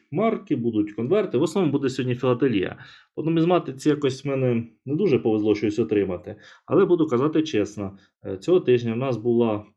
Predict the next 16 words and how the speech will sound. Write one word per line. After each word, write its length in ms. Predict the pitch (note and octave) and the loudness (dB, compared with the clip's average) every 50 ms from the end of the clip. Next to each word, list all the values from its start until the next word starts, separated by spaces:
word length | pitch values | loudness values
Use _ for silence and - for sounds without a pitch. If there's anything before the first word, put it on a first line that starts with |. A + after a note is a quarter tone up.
| _ _ - A#2+ A#2 - | _ _ -20 -18 -10 -8
відбувся 400 | C3 C3 C#3+ C#3+ A2+ - B2+ A2 | -4 -2 -2 -2 -2 -2 -2 -2
продаж, 520 | - - G#2 A2 A2+ B2+ D#3+ D#3+ - - - - - _ _ _ - | 0 0 2 2 4 4 2 2 0 -4 -16 -20 -20 _ _ _ -8
е, 280 | - C3 C3 B2 B2+ A#2+ | -4 -2 0 0 2 0
в 340 | A2+ A#2 B2 B2 B2 A#2+ A#2 | 0 0 0 0 0 0 0
Національному 640 | A#2 A#2 A2+ - C#3 C3 B2+ B2+ B2 A#2+ A#2+ A#2+ | 0 0 -2 -2 -2 0 0 0 0 0 -2 -2
банку 320 | A#2 B2+ B2 A#2+ A2+ A2 A#2 | -2 -2 -2 -2 -4 -6 -6
України 320 | G#2+ A#2 A#2+ A#2 A2 G#2+ | -4 -2 -2 -2 -2 -2
на 100 | G#2 A2 | -4 -4
їхньому 640 | A#2 A#2 G#2+ - A2+ G#2+ G#2+ G#2+ G#2 G2+ G2+ - - _ - | -4 -4 -4 -6 -6 -6 -4 -4 -4 -4 -6 -10 -14 _ -12
офіційному 540 | A#2 A2 A#2+ A2+ - A#2+ A2+ G#2+ G#2+ G#2+ | -8 -6 -6 -4 -2 0 0 0 0 0
сайті, 520 | G2+ - - A2+ A2 G#2 G2 G2+ G#2+ G2 F#2+ F#2+ F#2 F#2+ - _ _ _ _ _ _ _ _ _ _ _ _ _ _ _ _ - | -2 0 0 2 2 2 0 -2 -4 -6 -4 -6 -8 -10 -14 _ _ _ _ _ _ _ _ _ _ _ _ _ _ _ _ -8
інтернет-магазині. 880 | B2 A#2+ B2+ A#2 A#2+ G#2+ G#2 A#2 A2+ G#2+ A2 G#2+ G#2 G#2+ G2+ F#2+ F#2 | -4 0 2 2 2 0 0 -2 -2 -2 -2 -2 -2 -2 -2 -2 -4
Е, 720 | F2 F2+ - - - - - - - _ _ - G2+ F#2+ G2 | -8 -10 -12 -16 -20 -20 -20 -20 -20 _ _ -12 -10 -8 -4
продавали 580 | G#2 B2+ C3 D3 D3+ D3+ D#3 C#3+ B2+ B2 A#2+ | -4 -2 0 2 2 2 4 4 4 2 2
срібну 420 | A#2 - - C#3+ C#3 A2+ A2+ A2+ G#2+ | 0 -2 -4 -4 -2 -2 -2 -2 -2
монету 720 | G#2+ A2+ A2+ A#2 A#2 A2 G#2 G#2 - G#2 G2 F#2+ F#2+ F#2+ | -2 -4 -4 -2 -2 -4 -4 -6 -6 -6 -8 -8 -8 -12